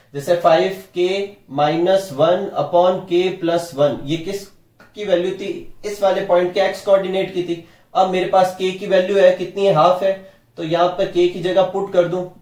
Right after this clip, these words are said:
तो मैं इसकी value निकाल सकता हूं। ये क्या आ जाएगा, five by two minus one upon one by two plus one। इसको solve करके, इसको solve करता हूं, देखो,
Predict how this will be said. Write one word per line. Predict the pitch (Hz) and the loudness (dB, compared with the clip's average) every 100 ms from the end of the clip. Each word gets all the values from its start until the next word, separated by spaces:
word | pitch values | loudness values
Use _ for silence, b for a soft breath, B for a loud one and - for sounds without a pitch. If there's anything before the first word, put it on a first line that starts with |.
| _ _ _ _ _ _ _ - _ _ _ _ _ | _ _ _ _ _ _ _ -20 _ _ _ _ _
तो | 165 | -6
मैं | 170 175 | 2 2
इसकी | 165 - | 2 -4
value | 170 160 175 | -2 0 2
निकाल | 180 175 170 | 2 4 2
सकता | 175 - 165 | 2 -4 -4
हूं। | 160 | -4
ये | 160 | 2
क्या | 190 | 4
आ | 175 | 4
जाएगा, | 170 170 180 | 4 2 0
five | 180 160 156 151 | 2 0 0 2
by | 180 175 | 2 2
two | 180 180 | 0 0
minus | 151 147 170 170 | 2 2 0 0
one | 170 180 180 B B - | 2 2 0 B B -18
upon | 139 160 165 | -10 -6 -4
one | 151 165 | -2 0
by | 170 170 | 0 0
two | 170 170 | 0 -4
plus | 160 156 156 - | -4 -4 -4 -6
one। | 151 - b b - | -8 -10 b b -18
इसको | 175 208 202 | -8 -2 2
solve | 208 202 214 | 6 6 6
करके, | 196 170 - - - - | 4 2 0 -6 -8 -18
इसको | - 175 | -8 -4
solve | 180 185 185 | 2 2 4
करता | 175 - | 0 0
हूं, | 170 | -2
देखो, | 156 165 | -2 -6